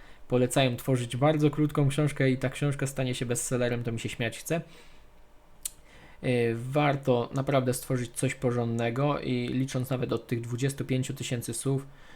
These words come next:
do trzydziestu, trzydziestu pięciu tysięcy słów, no to to nie są jakieś tam ogromne koszta, jeśli chodzi o, o stworzenie całej książki, ale nawet jeśli to będzie Twoja pierwsza pozycja, no to tak niech będzie to te dwadzieścia, dwadzieścia tysięcy słów,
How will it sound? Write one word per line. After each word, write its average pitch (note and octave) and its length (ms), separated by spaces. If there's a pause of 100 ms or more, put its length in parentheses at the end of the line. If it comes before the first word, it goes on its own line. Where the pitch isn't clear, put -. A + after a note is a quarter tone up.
(160)
do A#2+ 160
trzydziestu, D3+ 680
trzydziestu C#3 520
pięciu C#3+ 380
tysięcy C3+ 440
słów, C3 360 (480)
no C3+ 80
to C#3 100
to C#3 100
nie C#3+ 200
są C#3 160
jakieś C3 260
tam C3 200
ogromne C3 560
koszta, B2+ 320
jeśli A#2+ 220
chodzi A#2+ 300
o, A#2 320
o A2+ 300
stworzenie A#2 460
całej A#2 280
książki, A#2+ 560 (560)
ale F3+ 280
nawet D#3+ 280
jeśli C#3 300 (320)
to C3+ 100
będzie C3 220
Twoja A#2 240
pierwsza C3+ 320
pozycja, A#2+ 440
no A2+ 100
to A#2+ 120
tak - 260
niech B2 140
będzie B2 240
to A#2 120
te A#2 140
dwadzieścia, A#2+ 580
dwadzieścia B2 440
tysięcy A#2 420
słów, C3 240